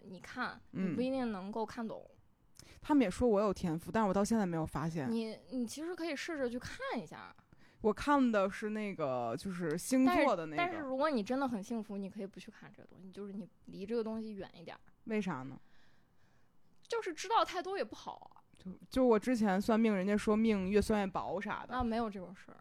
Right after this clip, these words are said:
Speaker 2: 啊，越算越厚，能擦起茧子来。
Speaker 1: 那倒也没有，就是你，就是你也没事儿别老算啊，
Speaker 2: 嗯。
Speaker 1: 我自己都不算。
Speaker 2: 嗯。
Speaker 1: 我也不是说谈个恋爱我就咔就算一下，看跟人能在一块儿多久，我从来不算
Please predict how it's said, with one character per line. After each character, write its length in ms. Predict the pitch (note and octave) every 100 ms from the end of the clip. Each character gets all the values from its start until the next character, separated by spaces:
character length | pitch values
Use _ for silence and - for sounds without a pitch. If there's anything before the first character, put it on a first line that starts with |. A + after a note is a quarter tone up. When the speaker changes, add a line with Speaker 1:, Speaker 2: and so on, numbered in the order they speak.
| -
Speaker 2:
啊， 280 | - D#3+ E3+ -
越 100 | G#3
算 180 | G#3
越 60 | G3
厚， 380 | F#3+ G#3 C3+ - -
能 120 | G3+
擦 300 | G3+ A3+ D4+
起 60 | B3+
茧 0 |
子 60 |
来。 40 | B3+
Speaker 1:
那 60 |
倒 20 | B3
也 180 | A3
没 160 | G3+ A3
有， 220 | C4+ A#3
就 100 | A#3+
是 60 | B4+ A4+ F4+
你， 120 | - - - - -
就 160 | - G#4+
是 120 | F#4
你 240 | B3+ B3+
也 120 | D#4+
没 240 | F4+ B3 C4
事 140 | -
儿 180 | F#4+ C#4
别 180 | B3 C4
老 280 | E4+ E3+ -
算 440 | - E4+ D#4+ A3+
啊， 200 | F#3 - -
Speaker 2:
嗯。 120 | G3+
Speaker 1:
我 100 | F#3+
自 120 | F3+ E4+
己 100 | G#3
都 120 | G3
不 120 | -
算。 240 | - F#3 D#3+ - - -
Speaker 2:
嗯。 120 | C4+
Speaker 1:
我 40 |
也 80 | D4+
不 160 | C#4+ C#4
是 80 | C4
说 140 | C4
谈 200 | B3+ G#3+
个 100 | A#3
恋 160 | B3 A#3+
爱 140 | A3+
我 120 | F#3
就 100 | F#3+
咔 180 | G3 - -
就 60 | A#3
算 360 | A3 B3 G#3+ G3+
一 40 |
下， 80 | G3
看 260 | - A#3
跟 100 | A3+
人 160 | G#3+ A3
能 140 | G#3
在 160 | G#3+ A3
一 20 |
块 120 | A3+
儿 20 | G#3
多 160 | G#3+
久， 140 | G#3 C3
我 60 |
从 140 | F#3 G#3
来 60 |
不 80 | A3+
算 180 | G#3